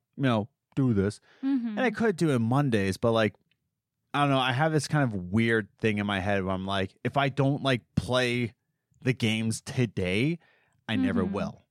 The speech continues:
Speaker 1: Like, it's not gonna happen. But
Speaker 2: Yeah.
Speaker 1: um, so like I said, I wanna have a conversation with my boss, but with another person leaving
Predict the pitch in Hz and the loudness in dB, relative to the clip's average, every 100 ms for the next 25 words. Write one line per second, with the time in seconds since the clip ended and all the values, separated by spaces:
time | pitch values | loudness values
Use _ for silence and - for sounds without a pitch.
0 | - 107 95 101 120 101 104 87 87 80 | -10 -8 -6 -4 -2 -2 -2 -4 -4 -4
1 | - - 92 _ _ 98 90 82 - - | -6 -14 -14 _ _ -8 -8 -10 -16 -20
2 | - - - 247 214 - 247 _ _ 120 | -20 -14 -4 -2 -2 -6 -14 _ _ 0
3 | 127 127 123 - - - 156 151 160 151 | 2 2 0 -4 -8 -6 -2 0 0 0
4 | 139 139 117 101 120 127 139 135 143 143 | 0 0 0 0 0 2 2 2 -2 -2
5 | 135 131 127 127 - 127 120 110 113 117 | -2 0 0 -2 -2 -2 -2 0 2 2
6 | - - 110 98 - _ 117 123 113 113 | -2 -2 0 0 -4 _ -4 -2 -2 0
7 | 131 143 139 131 127 101 92 107 117 139 | 0 0 0 -2 0 -2 0 -2 0 0
8 | 156 | 0